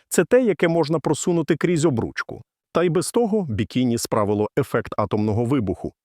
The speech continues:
Після появи ядерної зброї одразу ж з'явились громадські рухи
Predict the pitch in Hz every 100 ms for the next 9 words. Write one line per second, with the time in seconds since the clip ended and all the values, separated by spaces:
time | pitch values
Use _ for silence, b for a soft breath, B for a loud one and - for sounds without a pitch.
0 | _ 135 - 123 135 131 135 123 120 113
1 | 110 110 110 98 151 247 233 - 147 120
2 | 165 247 233 233 - 107 113 107 135 127
3 | 104 113 117 113 - 127 156 175 170